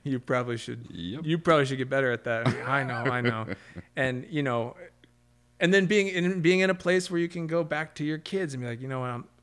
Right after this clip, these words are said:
Speaker 1: I'm, I'm sorry, Daddy. Daddy shouldn't have, you know, been impatient. I really love you." And, like, and, and, like, and I think it's, it's that constant,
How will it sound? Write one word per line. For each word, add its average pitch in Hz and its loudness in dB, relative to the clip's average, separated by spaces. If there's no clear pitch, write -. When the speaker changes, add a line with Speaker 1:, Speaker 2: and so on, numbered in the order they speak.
Speaker 1:
I'm, 117 -10
I'm 120 -8
sorry, 110 -8
Daddy. 113 -8
Daddy 117 -10
shouldn't 120 -12
have, 139 -14
you 135 -8
know, 117 -10
been 120 -6
impatient. 110 -10
I 117 -12
really 107 -8
love 110 -8
you." - -10
And, 120 -4
like, 117 -4
and, 120 -4
and, 175 6
like, 180 6
and 180 4
I 165 6
think 180 2
it's, 165 0
it's 151 -4
that 135 -2
constant, 156 -6